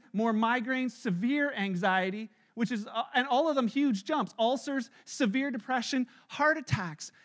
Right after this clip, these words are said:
This whole stress of this debt is actually, uh, affecting us physically. And for some, you're sitting here, you're like, "You know, this doesn't apply to me.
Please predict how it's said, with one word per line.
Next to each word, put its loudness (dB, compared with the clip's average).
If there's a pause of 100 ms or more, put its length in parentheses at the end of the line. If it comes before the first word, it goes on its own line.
(120)
This 4
whole -2
stress 0
of -2
this 0
debt 2
is -4
actually, 0 (320)
uh, 6
affecting 0
us 0 (200)
physically. 0
And 0
for 0
some, 2
you're 0
sitting -6
here, 0
you're 2
like, 4 (920)
"You 4
know, 6
this 0
doesn't 2
apply 8
to 4
me. 4